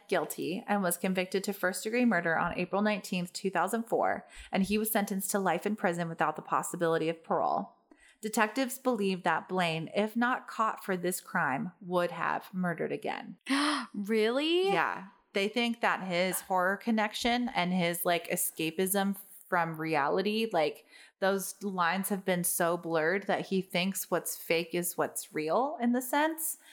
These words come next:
Speaker 1: and
Speaker 2: Oh
Speaker 1: that
Speaker 2: my
Speaker 1: he would do it again.
Speaker 2: gosh.
Speaker 1: He's just not, like,
Speaker 2: <gasps>
Speaker 1: psychologically, like, connected properly. Obviously, I mean, he killed
Speaker 2: Yeah, I
Speaker 1: somebody.
Speaker 2: mean, yeah.
Speaker 1: But, yeah, they straight up were like,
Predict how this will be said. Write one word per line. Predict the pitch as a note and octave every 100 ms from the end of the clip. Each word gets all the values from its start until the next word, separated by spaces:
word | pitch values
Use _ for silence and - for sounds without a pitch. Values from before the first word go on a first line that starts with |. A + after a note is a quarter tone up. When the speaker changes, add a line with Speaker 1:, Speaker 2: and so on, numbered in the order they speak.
| - -
Speaker 1:
and | F#3 F#3
Speaker 2:
Oh |
Speaker 1:
that | D#3+
Speaker 2:
my | G3
Speaker 1:
he | F#3
would | F3 -
do | G#2+
it | -
again. | D#3+ D#3+ D3+
Speaker 2:
gosh. | D3+
Speaker 1:
He's | F#3+ F#3+ -
just | F3+ F#3
not, | D#3+ D3+
like, | D#3 C3 G#3 G#3+ G#3+ G#3
Speaker 2:
<gasps> | G3+ G3 -
Speaker 1:
psychologically, | - F#3 E3+ F3 E3 D#3+ E3+ - D#3 D#3
like, | D3+ F#2 - _ _
connected | - G3+ D#3 - - D#3+ D#3
properly. | E3 D3 D#3 C#3+ G#2+ - -
Obviously, | F#3 G#3+ - C#3+
I |
mean, | D#3 -
he |
killed | - D#3+
Speaker 2:
Yeah, | G#3+ G3
I |
Speaker 1:
somebody. | - F#3
Speaker 2:
mean, | F3+
yeah. | E3+ - - - _ _ _ - - _ _ _ -
Speaker 1:
But, | G3+ G3 F#3 E3 - - _ _ _
yeah, | F#3+ F#3+ A3 - - F3+
they | E3+ E3+
straight | - F#3 E3+
up | E3+
were | E3+
like, | D#3+ E3 E3